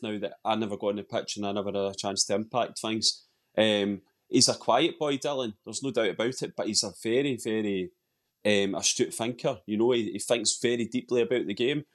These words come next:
Um, so I believe he will be going away and analysing why he didn't get on the pitch. He'll be thinking about what he can do to improve that. Um, we spoke about this podcast before. He was,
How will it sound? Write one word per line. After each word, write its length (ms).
Um, 440
so 240
I 220
believe 340
he 180
will 280
be 120
going 240
away 160
and 100
analysing 800
why 180
he 60
didn't 280
get 80
on 140
the 80
pitch. 500
He'll 120
be 140
thinking 360
about 140
what 160
he 180
can 160
do 200
to 140
improve 440
that. 240
Um, 380
we 80
spoke 300
about 160
this 120
podcast 440
before. 320
He 80
was, 360